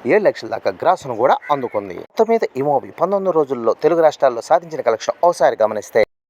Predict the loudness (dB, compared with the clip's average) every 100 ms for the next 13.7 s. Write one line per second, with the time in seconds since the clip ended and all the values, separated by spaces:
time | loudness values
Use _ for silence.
0 | _ -2 0 0 0 0 2 4 4 6
1 | 4 4 4 4 2 0 2 2 2 0
2 | 0 0 0 2 0 0 0 0 0 2
3 | 2 0 0 0 0 0 0 2 4 2
4 | 2 -6 -6 -2 0 -2 -2 -4 -4 -2
5 | -2 2 2 2 0 0 -2 -2 0 0
6 | 0 -2 2 2 0 -4 -4 -4 -6 -6
7 | -10 -14 -8 -2 0 0 0 -2 -2 0
8 | 2 0 0 -2 2 0 0 -2 -2 0
9 | 2 4 4 2 -4 -12 -20 _ -20 -6
10 | 0 0 2 2 0 0 0 0 0 2
11 | 2 2 4 2 0 0 0 2 2 2
12 | 2 -2 4 4 4 -2 -4 -2 0 0
13 | -2 0 0 4 2 2 -2